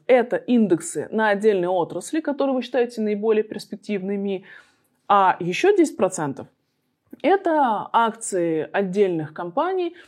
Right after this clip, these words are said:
на которые вы хотите поставить, и вы надеетесь, что они вырастут сильнее, чем в среднем рынок отдельной страны или, в принципе, в мире.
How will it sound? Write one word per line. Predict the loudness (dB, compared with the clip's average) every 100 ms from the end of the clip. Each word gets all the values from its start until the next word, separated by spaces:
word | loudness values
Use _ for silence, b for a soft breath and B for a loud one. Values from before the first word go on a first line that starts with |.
| B _
на | -2
которые | -2 0 2 4
вы | 2
хотите | -2 -6 -6
поставить, | -6 -6 -4 -2 0 -2 -4
и |
вы | -6
надеетесь, | -4 -4 -2 -2 -4 -8
что | -8 -8
они | -6 -2 -2
вырастут | 0 -2 -2 -4 -10 _
сильнее, | -16 -2 2 2 2 -2 -2 -4 B B _
чем | -2 0 0
в |
среднем | -6 -4 -2 -2 -4 -8 -10
рынок | -4 -2 -2 -4 -8
отдельной | -8 -4 -4 -6
страны | -10 -8 -6 -4 -4
или, | -6 -8 -8
в | -10
принципе, | -6 -6 -6 -10 -14 -12
в |
мире. | -10 -8 -10